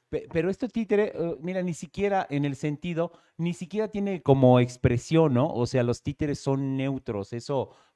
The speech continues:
eh, Ta-, Talina Fernández, alguna vez fuimos a su programa cuando, la primera temporada, y cuando le enseñamos los títeres, sí me dijo, "¡Ay, qué susto! ¡Ay, si me,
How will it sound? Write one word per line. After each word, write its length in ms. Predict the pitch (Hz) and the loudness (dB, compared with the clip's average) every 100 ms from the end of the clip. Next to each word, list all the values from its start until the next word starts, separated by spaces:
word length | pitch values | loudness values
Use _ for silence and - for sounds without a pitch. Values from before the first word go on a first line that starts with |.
| _ | _
eh, 420 | 113 123 113 117 - | -8 -8 -8 -12 -12
Ta-, 100 | - 104 - | -12 -12 -12
Talina 320 | 123 139 143 | -6 -2 0
Fernández, 520 | 131 127 131 123 135 | 2 0 0 -2 -4
alguna 300 | 117 120 120 | -6 -4 -4
vez 160 | 113 113 | -6 -8
fuimos 360 | 123 120 117 | -4 -4 -4
a 40 | 107 | -6
su 160 | - | -8
programa 640 | 98 98 95 98 101 101 95 | -6 -4 -4 -6 -4 -6 -6
cuando, 420 | 92 87 85 64 | -8 -6 -8 -10
la 140 | 87 | -12
primera 300 | 85 98 107 | -8 -6 -6
temporada, 540 | 104 104 95 95 95 131 _ _ _ _ | -4 -4 -2 -2 -4 -8 _ _ _ _
y 120 | 120 | 0
cuando 240 | 120 113 | 2 4
le 80 | 117 | 4
enseñamos 340 | 117 131 147 180 | 4 4 4 2
los 120 | 143 | 0
títeres, 360 | 135 139 143 - | -2 -2 -4 -4
sí 80 | |
me 100 | 139 | 0
dijo, 220 | 135 127 - | 0 2 4
"¡Ay, 180 | 240 220 | 4 6
qué 160 | 226 | 2
susto! 500 | - 220 - 165 127 - | 2 2 4 4 4 2
¡Ay, 200 | - 196 | 0 0
si 180 | - 208 | -2 -2
me, 240 | 180 175 | -2 -2